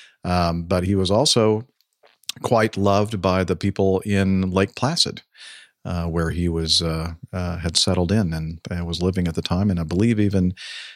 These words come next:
ended up purchasing a, uh, an airline, uh, Lake Placid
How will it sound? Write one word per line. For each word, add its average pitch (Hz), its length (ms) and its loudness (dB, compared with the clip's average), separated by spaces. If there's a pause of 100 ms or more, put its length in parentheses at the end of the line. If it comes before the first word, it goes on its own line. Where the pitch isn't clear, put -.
(140)
ended 101 200 4
up - 260 0 (280)
purchasing 113 720 2
a, 95 480 4
uh, 90 720 0
an 95 180 -2
airline, 90 560 -2
uh, 80 180 -8
Lake 92 280 -2
Placid 104 520 0